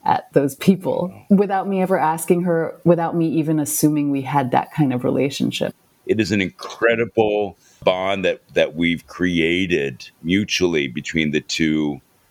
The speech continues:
Speaker 2: sentient species, unlike, I think, any, any other, because we've kind of evolved together.
Speaker 1: Dogs are just so sensitive. They
Speaker 2: Yeah.
Speaker 1: can read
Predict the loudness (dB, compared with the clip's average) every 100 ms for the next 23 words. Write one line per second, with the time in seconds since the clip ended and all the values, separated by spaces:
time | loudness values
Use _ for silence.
0 | _ _ -4 -2 -2 0 0 0 -6 -2
1 | 0 0 0 -2 -4 -2 0 2 2 0
2 | 0 -2 -2 -6 -2 0 0 -2 -4 -4
3 | -2 -2 -4 -6 -6 -8 -8 -8 -6 -6
4 | -4 -4 -2 -2 -4 0 0 0 -4 -10
5 | -20 -20 _ _ _ -10 -6 0 0 0
6 | -2 -4 -8 _ _ _ _ 0 2 -2
7 | -2 -2 -4 0 0 0 0 -2 -2 -2
8 | -4 -8 -16 _ _ _ 0 0 2 0
9 | 0 -2